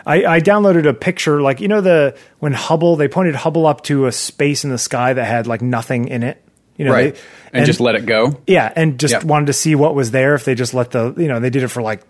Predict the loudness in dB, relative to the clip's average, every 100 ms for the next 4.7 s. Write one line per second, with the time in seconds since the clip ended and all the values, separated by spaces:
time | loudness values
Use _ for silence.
0 | _ -6 -2 0 2 0 0 -4 -4 -4
1 | -4 -4 -4 -4 -10 _ -20 -20 _ 0
2 | 2 4 4 4 2 0 -6 -10 -10 -6
3 | -2 -2 -2 -4 -2 -2 -2 -4 -6 -6
4 | -8 -4 -4 -4 -2 0 0